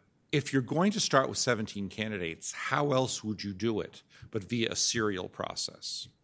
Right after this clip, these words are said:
And you need a mix of proportional and winner take all. You need the winner take all in order to produce decisiveness. The winner take all should come later in the process. The Democrats, on the other hand,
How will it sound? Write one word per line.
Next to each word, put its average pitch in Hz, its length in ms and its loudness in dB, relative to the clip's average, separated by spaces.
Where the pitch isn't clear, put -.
And 117 520 4
you 123 200 -2
need 120 380 4
a 104 140 4
mix 110 480 2
of 101 80 -4
proportional 180 880 -2
and 101 300 0
winner 101 200 2
take 92 280 -4
all. 135 320 2
You 107 80 0
need 107 180 -2
the 98 80 -2
winner 98 240 -2
take 95 300 -2
all 107 300 2
in 107 120 -6
order 101 240 -2
to 87 100 -10
produce 95 380 -6
decisiveness. - 1000 -4
The 101 100 -8
winner 110 220 -2
take 107 280 -2
all 117 280 4
should - 220 -2
come 92 340 -6
later 107 360 2
in 104 100 -2
the 95 80 -4
process. 107 760 -2
The 131 120 2
Democrats, 139 800 10
on 113 100 6
the 107 140 4
other 101 220 4
hand, 104 540 -2